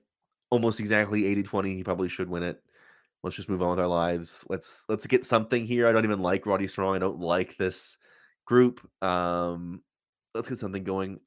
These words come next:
Orange should be going up. Should, this should already have happened. We know we can put him anywhere. We know we can go with anybody. If,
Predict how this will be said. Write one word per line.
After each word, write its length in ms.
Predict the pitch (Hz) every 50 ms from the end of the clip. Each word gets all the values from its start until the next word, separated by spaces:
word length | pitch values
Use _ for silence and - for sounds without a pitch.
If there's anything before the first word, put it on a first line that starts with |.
| _ -
Orange 280 | 117 113 113 113 107 -
should 140 | - 101
be 80 | 90 92
going 200 | 92 90 87 - -
up. 300 | 120 127 120 - - - - _ _ _ _
Should, 180 | - - - - 98 92 _ _
this 160 | _ 90 - -
should 220 | - - 95 80 _ -
already 260 | 107 107 110 107 104 98
have 100 | 90 107
happened. 520 | 107 107 101 - 107 98 101 101 98 - _ _ _ _ _ -
We 80 | 87
know 120 | 87 101 107
we 120 | 113 104
can 140 | 110 104 95
put 140 | - 104 98
him 120 | 95 92
anywhere. 400 | 92 92 87 87 87 87 87 87
We 100 | 85 85
know 140 | 85 90 98
we 80 | 101
can 140 | 92 95 92
go 100 | 90 87
with 160 | 85 82 85
anybody. 540 | 82 85 85 82 80 80 80 80 80 82 - _ _ _ _ _ _ _ - 98
If, 120 | 85